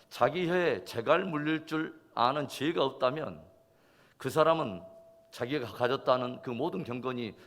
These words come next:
헛것이 된다고 하는 것입니다. 아무것도 아니라는 거예요. 심지어 주님은 오늘 어떤 말씀을 들려주냐면 사람이 무슨 무익한 말을 하든지 심판 날에 이에 대해서 신문을 받으리라 말씀하시죠. 그리고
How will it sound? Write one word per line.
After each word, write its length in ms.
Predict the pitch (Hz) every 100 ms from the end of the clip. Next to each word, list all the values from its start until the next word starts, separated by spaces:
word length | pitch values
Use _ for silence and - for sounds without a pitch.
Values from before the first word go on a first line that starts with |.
| -
헛것이 400 | 202 214 175 151
된다고 360 | 120 120 110
하는 140 | 101 107
것입니다. 500 | 95 92 87 - - - _ - -
아무것도 720 | - 143 196 208 185 190 175 -
아니라는 480 | 90 101 151 190 160
거예요. 440 | 117 90 90 80 - - _ _ - - - -
심지어 420 | - 214 175 175
주님은 320 | 147 160 139
오늘 400 | 113 135 117 87 101
어떤 260 | - 156
말씀을 400 | 151 147 135 120
들려주냐면 760 | 113 117 120 113 110 135 127 92 -
사람이 580 | - - 196 202 196 196
무슨 460 | 117 127 196 202 117
무익한 440 | 123 139 135 135
말을 280 | 120 120 117
하든지 520 | 120 113 98 165 277 - _ _ _ _ _
심판 420 | - - 165 160 139
날에 320 | 123 120 92
이에 200 | 120 127
대해서 240 | 120 107
신문을 600 | 98 - 175 165 165 160 - -
받으리라 460 | 95 104 117 110
말씀하시죠. 800 | 98 110 110 104 98 - - 78 - _ -
그리고 600 | 143 139 156 - -